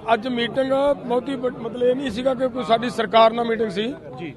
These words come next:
Speaker 1: ਸਾਡੀ ਪ੍ਰਸ਼ਾਸਨਿਕ ਅਧਿਕਾਰੀ ਜਿਹੜੇ ਲਗਾਤਾਰ, ਅ, ਕੋਆਰਡੀਨੇਸ਼ਨ ਕਰਕੇ ਸਾਡੀ ਮਤਲਬ ਮੀਟਿੰਗ ਕਰਵਾਉਣ ਦਾ ਯਤਨ ਕਰ ਰਹੇ ਸੀ,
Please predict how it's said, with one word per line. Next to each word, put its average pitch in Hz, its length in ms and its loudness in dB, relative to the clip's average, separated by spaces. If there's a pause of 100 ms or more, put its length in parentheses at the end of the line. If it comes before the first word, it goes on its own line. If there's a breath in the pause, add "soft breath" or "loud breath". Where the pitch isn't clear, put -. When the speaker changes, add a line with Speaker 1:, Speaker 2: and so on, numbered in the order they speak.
Speaker 1:
ਸਾਡੀ 214 340 2
ਪ੍ਰਸ਼ਾਸਨਿਕ 240 760 2
ਅਧਿਕਾਰੀ 233 360 4
ਜਿਹੜੇ 247 180 4
ਲਗਾਤਾਰ, 214 580 6
ਅ, 151 920 -4
ਕੋਆਰਡੀਨੇਸ਼ਨ 233 580 0
ਕਰਕੇ 226 360 2
ਸਾਡੀ 220 260 0
ਮਤਲਬ 233 280 -2
ਮੀਟਿੰਗ 220 280 0
ਕਰਵਾਉਣ 214 260 0
ਦਾ 226 80 0
ਯਤਨ 208 260 -2
ਕਰ 202 160 -2
ਰਹੇ 208 140 0
ਸੀ, 240 140 -6